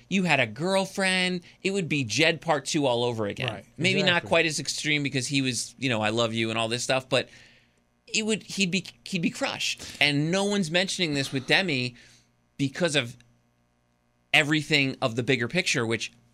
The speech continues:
Speaker 1: like I said, I think is amazing, and she deserves credit for being able to, like you said, be her true self
Speaker 2: Sure.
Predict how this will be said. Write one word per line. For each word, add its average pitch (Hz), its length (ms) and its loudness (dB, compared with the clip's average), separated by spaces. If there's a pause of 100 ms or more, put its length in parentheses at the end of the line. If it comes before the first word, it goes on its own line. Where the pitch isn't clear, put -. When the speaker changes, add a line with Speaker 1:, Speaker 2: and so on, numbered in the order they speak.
(540)
Speaker 1:
like 117 180 2
I 139 40 4
said, 139 360 2 (220)
I 117 120 4
think 143 200 -2
is 127 120 -2
amazing, 113 560 2 (400)
and 120 180 0
she 123 180 0
deserves 113 380 -2
credit 127 400 0
for 110 380 -4 (220)
being 120 260 0
able 117 260 4
to, 107 380 -2 (260)
like 139 140 2
you 170 80 -4
said, 101 260 0
be 120 180 -2
her 120 140 -2
true 110 220 -6
self 160 340 4
Speaker 2:
Sure. 139 220 -2